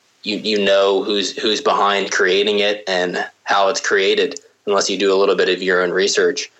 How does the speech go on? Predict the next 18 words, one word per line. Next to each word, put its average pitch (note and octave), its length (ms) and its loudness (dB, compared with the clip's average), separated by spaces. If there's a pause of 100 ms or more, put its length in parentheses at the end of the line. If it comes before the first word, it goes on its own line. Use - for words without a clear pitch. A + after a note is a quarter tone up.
(420)
So, G#2 560 2 (600)
I A2+ 60 0
mean, G#2 140 2
honestly, A2 580 0
the A2 180 -2
supplement B2 420 0
industry G#2 420 0
is, F#2 140 -2
especially G2+ 720 0
in G2 60 2
the F#2+ 80 0
States, A2 400 0
is G2+ 120 0
not, A2 360 0 (240)
it's - 180 -8
not G#2+ 280 2
that F#2 200 2
regulated. F#2+ 640 0